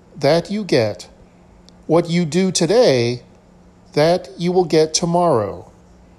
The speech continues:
In this week's episode of Positively three sixty-five, we will look at this law of nature that the farmer knows all so well. But first,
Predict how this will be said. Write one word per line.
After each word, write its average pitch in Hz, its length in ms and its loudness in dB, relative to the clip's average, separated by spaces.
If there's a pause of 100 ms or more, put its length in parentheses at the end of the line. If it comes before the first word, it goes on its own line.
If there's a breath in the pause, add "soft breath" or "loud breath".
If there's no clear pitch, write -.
(800)
In 123 160 -2
this 147 260 0
week's 214 260 0
episode 151 540 2
of 113 140 -4
Positively 160 800 0 (240 loud breath)
three 185 280 -2
sixty-five, 156 1040 0 (640)
we 214 140 0
will 311 240 2
look 180 360 0 (100)
at 127 160 -4
this 165 220 0
law 160 400 4
of 160 180 -2
nature 143 520 -2 (420 soft breath)
that - 180 -6
the 135 80 0
farmer 123 480 2
knows 113 440 2 (120)
all 139 300 2
so 139 240 0
well. 101 480 -2 (840)
But 120 240 -2
first, 165 560 2